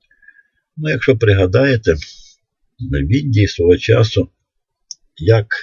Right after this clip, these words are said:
Ганді зміг, е, <clears throat> здолати англійців. Там же не просто те, що вони ту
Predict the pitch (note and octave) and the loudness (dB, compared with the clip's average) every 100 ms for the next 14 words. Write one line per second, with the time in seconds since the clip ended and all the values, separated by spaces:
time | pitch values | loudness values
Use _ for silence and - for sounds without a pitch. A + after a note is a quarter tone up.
0 | - _ _ - E2 C3 A2 E2+ D2+ F#2+ | -14 _ _ -4 0 2 2 0 0 0
1 | A2+ - - _ - - _ _ _ _ | 0 -2 -16 _ -12 -12 _ _ _ _
2 | _ _ _ _ _ - - - - _ | _ _ _ _ _ -8 -6 -8 -10 _
3 | _ _ - G#2+ F#2 D#2+ F2 F#2 F#2+ E2+ | _ _ -4 -2 -2 -4 0 2 2 0
4 | - D#2 - _ _ - _ - _ _ | -2 -4 -4 _ _ -20 _ -20 _ _
5 | _ _ _ _ _ _ _ _ - D2+ | _ _ _ _ _ _ _ _ -4 -2
6 | C#2+ C#2 - - - - - _ _ _ | 0 0 -2 -8 -14 -20 -20 _ _ _
7 | _ _ _ _ _ _ _ _ _ _ | _ _ _ _ _ _ _ _ _ _
8 | - - - - _ _ _ _ _ _ | -20 -20 -20 -20 _ _ _ _ _ _
9 | _ _ - A2+ A2 G#2+ G#2 - C3 A2 | _ _ -4 2 4 4 2 2 0 0
10 | - D#2+ D2 C2 C2 - G#2+ _ _ _ | 2 4 4 2 0 -2 -10 _ _ _
11 | - C2+ D2 C#2 C2+ C2 A#1 B1+ - | -10 -8 -6 -2 -2 -2 -4 -6 -6